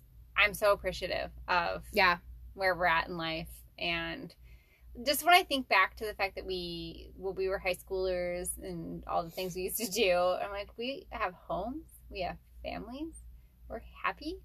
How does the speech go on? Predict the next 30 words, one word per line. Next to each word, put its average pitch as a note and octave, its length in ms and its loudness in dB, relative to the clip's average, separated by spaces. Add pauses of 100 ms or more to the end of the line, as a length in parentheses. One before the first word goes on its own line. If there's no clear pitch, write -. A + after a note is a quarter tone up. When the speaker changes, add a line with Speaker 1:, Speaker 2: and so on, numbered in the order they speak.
Speaker 1:
we - 140 -6
Speaker 2:
I C#4 60 8
have F4+ 80 10
Speaker 1:
have C#4 80 8
Speaker 2:
a - 20 4
Speaker 1:
the G3 60 -2
things - 40 -6
that B3 240 6
Speaker 2:
color-coded A3+ 460 6
Speaker 1:
we F3 80 -4
Speaker 2:
can- G3 160 0
Speaker 1:
need. A#3+ 420 -4
Speaker 2:
<laughs> - 20 -14 (800)
That D4 200 8
came C4+ 220 2
out B3 180 8
really B3 240 4 (100)
weird. C4+ 360 6 (360)
I F#4+ 60 10
have G#4 240 10
a E4+ 120 8 (440)
Speaker 1:
What D#4+ 100 8
are - 20 8
the C#4 60 12 (180)
words - 120 8
you're A3 80 6
Speaker 2:
color-coded, D#4+ 100 10
Speaker 1:
saying? F#3 440 0
Speaker 2:
color-coded D4 920 6
calendar, C#4+ 800 -2